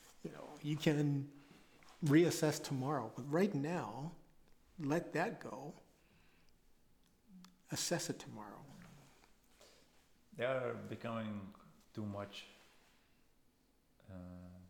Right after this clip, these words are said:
Speaker 2: they are becoming their project, basically.
Speaker 1: Mm-hmm.
Speaker 2: They are too much the part of the experiment.
Speaker 1: Well said. I agree with you.
Speaker 2: Which might be wrong, <laughs> because the experiment should be, you know, um,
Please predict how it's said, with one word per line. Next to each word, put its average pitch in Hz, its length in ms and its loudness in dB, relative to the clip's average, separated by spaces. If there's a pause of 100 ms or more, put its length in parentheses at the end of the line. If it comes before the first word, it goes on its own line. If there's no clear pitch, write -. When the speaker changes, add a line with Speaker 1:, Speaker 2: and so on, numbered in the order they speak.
(440)
Speaker 2:
they 104 80 -6
are 107 80 -2
becoming 104 420 -6
their 101 160 -10
project, 98 380 -12 (260)
basically. 107 440 -16 (140)
Speaker 1:
Mm-hmm. 131 140 -8
Speaker 2:
They 98 60 -6
are 104 220 -4 (360)
too 117 100 -2
much 104 240 -4 (160)
the 110 80 -6
part 101 320 -6
of 95 140 -10
the 98 80 -10
experiment. 104 600 -14
Speaker 1:
Well 113 180 -4
said. 107 260 -10
I 120 100 -6
agree 113 280 -8
with 104 160 -14
you. - 60 -12
Speaker 2:
Which 104 240 -10
might 95 340 -6
be 95 160 -12
wrong, 101 220 -8 (340)
<laughs> - 300 -14
because 110 340 -4 (120)
the 104 220 0 (360)
experiment 110 480 -4
should 107 200 -8
be, 98 280 -6 (540)
you 104 60 -14
know, 95 180 -12 (960)
um, 90 520 -12